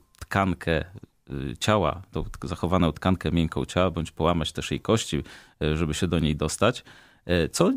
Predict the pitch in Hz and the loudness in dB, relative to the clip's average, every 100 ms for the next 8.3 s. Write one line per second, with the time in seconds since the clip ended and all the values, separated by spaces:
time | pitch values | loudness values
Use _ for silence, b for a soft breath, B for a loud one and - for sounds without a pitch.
0 | - 220 220 190 190 202 208 180 170 160 | 4 4 4 2 2 -2 0 2 2 2
1 | 170 165 - 175 151 151 160 156 156 151 | 0 0 2 4 4 4 2 4 2 2
2 | 143 139 156 135 - 101 73 - 98 - | 0 6 6 6 2 2 2 0 -2 0
3 | 123 135 135 139 127 120 156 - 120 147 | 4 6 6 6 4 6 6 6 4 4
4 | 139 - 139 120 - 123 - - 131 113 | 2 6 6 6 2 0 0 2 2 4
5 | 123 127 123 - 107 107 - 95 104 101 | 6 8 6 6 2 2 0 0 2 2
6 | - - 98 101 101 98 - 95 92 90 | 0 -2 0 4 4 2 2 2 2 2
7 | 90 - 87 85 - 78 82 82 85 82 | -2 2 2 2 2 0 2 2 4 2
8 | 71 76 | 2 0